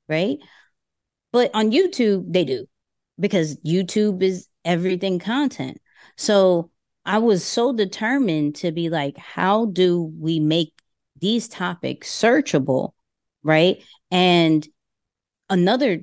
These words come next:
change that I had made was not make it about the person, but make it about the topic, right? When I'm covering people like a Jay-Z, like a Diddy,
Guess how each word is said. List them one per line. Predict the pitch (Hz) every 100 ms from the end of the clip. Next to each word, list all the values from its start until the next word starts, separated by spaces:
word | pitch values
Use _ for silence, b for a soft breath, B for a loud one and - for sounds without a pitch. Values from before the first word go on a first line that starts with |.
| -
change | - 185 160 -
that | 165
I | 151
had | 147 151
made | 143 151 151 147 151
was | 151 151 143 139 - _
not | 151 175 208 208
make | 165 175 190
it | 180
about | 156 135 151 151 - _ _
the | 151 151
person, | - - 175 190 - 254 277
but | 170
make | 147 156 156
it | 143
about | 127 131 -
the | 120
topic, | - 135 - - - _ - _ _ _ _
right? | 151 147 156 - b b _
When | 165 165
I'm | 165 165
covering | - 196 202 190 160 143
people | - 143 147 143
like | 139 139 131 - _ _ _ _
a | 156
Jay-Z, | 135 147 151 139 147 143
like | 147 135
a | 139 131 -
Diddy, | 151 143 143 135 131